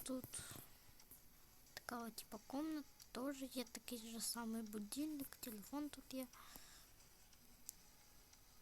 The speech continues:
І от такий от мусорний бак, правда, там щось покинуто. О, кстати, не можна на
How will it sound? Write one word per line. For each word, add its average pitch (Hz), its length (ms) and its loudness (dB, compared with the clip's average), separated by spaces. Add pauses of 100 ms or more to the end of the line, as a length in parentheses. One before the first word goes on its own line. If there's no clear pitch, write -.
(280)
І 262 140 0
от 254 120 0
такий 247 360 2
от 233 120 -2
мусорний 226 560 6
бак, 294 460 4
правда, 233 440 10 (880)
там 226 200 10
щось - 600 12 (920)
покинуто. 269 640 8
О, 226 160 2
кстати, - 380 0
не 208 120 6
можна 208 420 4
на 196 180 4